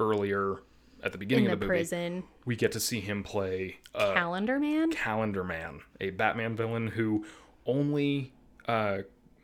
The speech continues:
Speaker 1: does attacks in Gotham on holidays, which means that the G C P D, the Gotham, Gotham City Police Department, can never take a holiday. You know, <laughs> uh, it, you know, Christmas is tomorrow, which I wanna spend time with my family,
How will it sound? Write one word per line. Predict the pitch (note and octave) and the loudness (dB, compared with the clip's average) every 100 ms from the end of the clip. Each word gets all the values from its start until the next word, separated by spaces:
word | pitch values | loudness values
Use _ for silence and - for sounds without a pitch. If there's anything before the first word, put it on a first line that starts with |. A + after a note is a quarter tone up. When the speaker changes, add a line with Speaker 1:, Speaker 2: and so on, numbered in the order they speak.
| G2 - - | -14 -14 0
Speaker 1:
does | A#2+ A2+ A2+ A2 G#2 - | 4 6 6 4 -4 -6
attacks | - A2+ A2 - | -4 0 -2 -2
in | A2 | 0
Gotham | G#2+ G2+ - G#2 G2 - _ - | 2 2 2 -2 -4 -10 _ -6
on | G2 | -6
holidays, | F2+ G#2+ F#2+ F2 D#2 A#1 - - - | -4 0 0 0 -4 -8 -8 -10 -8
which | G2+ F#2 - - G#2 | -4 -2 -2 -4 -2
means | A2 A#2 A2+ G#2+ - | -2 0 0 -4 -2
that | G#2 F#2 - _ _ - | -2 -2 -8 _ _ -8
the | |
G | F2+ G#2 F#2+ | -4 -2 -2
C | A2 | -2
P | G2 G2+ | -4 -4
D, | F#2+ B2 | 0 2
the | G#2+ F2 | 0 -2
Gotham, | E2 G2 F2+ F#2+ - - - | -2 -2 -2 -8 -12 -12 -4
Gotham | F#2 F#2 G2 | -2 -2 -6
City | F#2+ F#2 F2+ - | -6 -6 -10 -6
Police | A#2+ A#2 | -4 -4
Department, | - A2 A#2 A2+ - - - - | 0 0 0 -2 -8 -20 -20 -16
can | - | -4
never | A#2 G#2 | 0 0
take | G#2 F#2+ | -2 -6
a | |
holiday. | F2 D#2 D#2 D#2 - - - - - - - | -8 -8 -10 -12 -14 -20 -20 -20 -12 -8 -2
You | A#3 | -2
know, | F2 - | -2 -8
<laughs> | - | -8
uh, | G1+ - - - | -8 -8 -12 -8
it, | - - | -8 -6
you | A2+ | -10
know, | F2 - - | -12 -16 -2
Christmas | - D#3+ D3 A#2+ | 4 4 4 2
is | A2+ | 2
tomorrow, | A2+ G#2 F#2+ F2 - | 4 4 4 -2 4
which | A2+ - - - - - - - - | 6 6 0 -8 -18 -20 -20 -20 -10
I | - | -4
wanna | G2 G#2 | -2 0
spend | - G#2+ | 0 2
time | A2 G#2+ | 2 0
with | G2+ | -2
my | G2 | 0
family, | C3 C#3+ C#3 C#3 B2+ | 4 4 4 2 0